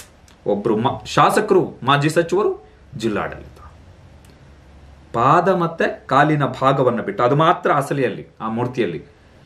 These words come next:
ಅದರ ಮೇಲ್ಭಾಗವು ಎಲ್ಲವೂ ಕೂಡ ನಕಲಿ. So, ನಕಲಿ ಆಗಿರುವಂತ ಎಲ್ಲಾ ಭಾಗವನ್ನ ತೆಗೆದುಹಾಕಿ ಅದನ್ನ ಶಿಫ್ಟ್ ಮಾಡಿದ್ದಾರೆ ಅಲ್ಲಿಂದ. ಅದು ಎಲ್ಲೋಗಿದೆ ಗೊತ್ತಿಲ್ಲ, ಕಾಣೆ ಆಗಿದೆ.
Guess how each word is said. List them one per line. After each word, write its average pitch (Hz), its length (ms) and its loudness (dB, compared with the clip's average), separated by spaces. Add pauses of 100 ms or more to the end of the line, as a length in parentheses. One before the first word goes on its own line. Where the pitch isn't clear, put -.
(240)
ಅದರ 123 180 2
ಮೇಲ್ಭಾಗವು 170 720 2
ಎಲ್ಲವೂ 175 400 0
ಕೂಡ 180 200 2
ನಕಲಿ. 120 560 -6 (100)
So, 135 160 2
ನಕಲಿ 127 480 2
ಆಗಿರುವಂತ 160 540 0
ಎಲ್ಲಾ 143 440 2
ಭಾಗವನ್ನ 143 580 0
ತೆಗೆದುಹಾಕಿ 120 840 -4 (560)
ಅದನ್ನ 131 260 2
ಶಿಫ್ಟ್ 170 300 2
ಮಾಡಿದ್ದಾರೆ 131 360 2
ಅಲ್ಲಿಂದ. 95 260 -6
ಅದು 101 160 -2
ಎಲ್ಲೋಗಿದೆ 160 400 4
ಗೊತ್ತಿಲ್ಲ, - 340 -4
ಕಾಣೆ 147 260 0
ಆಗಿದೆ. 127 560 -8